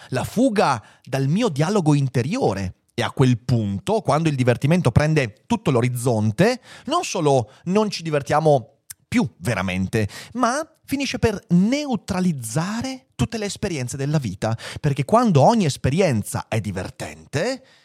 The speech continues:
beh, non riesco più a distinguere ciò che va trattato con serietà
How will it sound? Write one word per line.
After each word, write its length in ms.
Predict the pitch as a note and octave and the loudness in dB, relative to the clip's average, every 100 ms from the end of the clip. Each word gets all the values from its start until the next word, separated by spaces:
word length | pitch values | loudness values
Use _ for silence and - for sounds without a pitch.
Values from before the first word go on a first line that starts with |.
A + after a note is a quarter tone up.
| _ _ | _ _
beh, 160 | - C3 | -8 -6
non 100 | B2+ | -6
riesco 240 | A2+ - | -8 -4
più 100 | E3+ | -2
a 40 | C#3+ | -2
distinguere 960 | A#2 - D#3 D3+ C3+ C3 D3 G#3 A3 - | -4 -6 0 4 4 6 4 2 -2 -10
ciò 220 | - C3+ | -8 -6
che 380 | - B2 A2+ F#2 | -4 -2 -2 -2
va 100 | F#2+ | -4
trattato 360 | A#2 A#2 B2 | -4 -4 -2
con 140 | A2 G#2+ | 0 -2
serietà 600 | - A2 A2 - A2 | -2 -4 -4 0 0